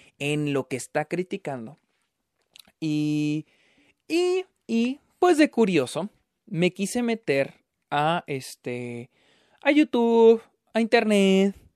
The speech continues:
A mí me gusta investigar cosas, me gusta investigar pendejadas. Y quise, este... Quise investigar sobre cómo es la manera en que el cine, eh,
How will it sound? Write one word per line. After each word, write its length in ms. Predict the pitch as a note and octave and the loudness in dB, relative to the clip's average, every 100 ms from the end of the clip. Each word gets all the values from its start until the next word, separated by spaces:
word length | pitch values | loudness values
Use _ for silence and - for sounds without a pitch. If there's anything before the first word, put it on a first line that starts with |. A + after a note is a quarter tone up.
| _ | _
A 60 | E4+ | -6
mí 80 | G4 | 0
me 80 | E4+ | 2
gusta 160 | - | 2
investigar 440 | G3 E3 D3 C3+ C3 | 0 0 0 -2 -2
cosas, 300 | A#2 - - | -10 -14 -14
me 120 | D3+ | -10
gusta 140 | D#3 | -6
investigar 380 | D3+ C3 - A#2+ | -6 -8 -10 -10
pendejadas. 580 | A#2 A#2+ - A#2+ D3 - _ _ _ _ _ _ _ | -10 -8 -4 -4 -4 -10 _ _ _ _ _ _ _
Y 140 | A3 G3+ | -6 -6
quise, 540 | - A3+ - C4 A#3+ | -4 -6 -2 -2 0
este... 1040 | A3 - - F3 E3+ E3 D#3 D3+ C#3+ C3+ - _ _ _ _ _ _ _ _ _ - - _ _ _ _ _ _ _ _ _ | -2 -4 -6 -2 0 0 0 0 -2 -4 -10 _ _ _ _ _ _ _ _ _ -20 -20 _ _ _ _ _ _ _ _ _
Quise 220 | D4+ F4 | -2 2
investigar 600 | F#4+ F#4 - C#4+ G3 A#2+ - - _ _ _ _ _ _ _ | 2 2 0 0 2 2 -4 -20 _ _ _ _ _ _ _
sobre 400 | - A3+ A3+ - | -2 2 2 0
cómo 340 | B3 C4+ E4+ | 0 0 0
es 80 | D#4+ | 0
la 100 | D#4 | -2
manera 520 | C#4+ C4+ A3+ D3+ C#3 | -2 -2 -2 -2 -6
en 180 | - F#3+ | -4 -4
que 140 | - F3+ | -2 -2
el 140 | F3+ | -4
cine, 640 | - A#3 A#3+ A#3+ A#3+ C4+ _ _ _ _ _ _ _ _ - | -4 -2 0 -2 -4 -6 _ _ _ _ _ _ _ _ -12
eh, 920 | D#3+ D#3 D3 C#3+ C#3 C#3 C#3 C#3 - | -10 -6 -6 -4 -4 -4 -4 -8 -14